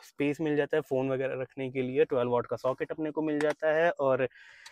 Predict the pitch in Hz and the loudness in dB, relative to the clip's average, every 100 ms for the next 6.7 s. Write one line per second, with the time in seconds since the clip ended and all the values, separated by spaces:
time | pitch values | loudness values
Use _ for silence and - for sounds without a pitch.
0 | - - - _ _ _ - 233 - 226 | -6 -6 -6 _ _ _ 10 10 12 12
1 | 226 240 226 208 196 175 196 196 175 196 | 12 12 12 12 12 12 10 10 10 8
2 | 196 - 160 165 170 - 156 135 117 - | 6 4 4 4 4 2 2 0 -8 2
3 | 143 143 135 156 156 - 139 139 127 143 | 6 6 4 6 6 4 4 4 6 6
4 | 143 - 147 147 143 139 139 135 135 131 | 8 6 0 0 2 0 0 0 0 0
5 | 131 139 127 127 127 127 131 123 117 135 | 0 0 2 2 0 0 0 0 0 -6
6 | 123 117 - 131 135 127 120 | -4 -6 -4 -2 2 2 2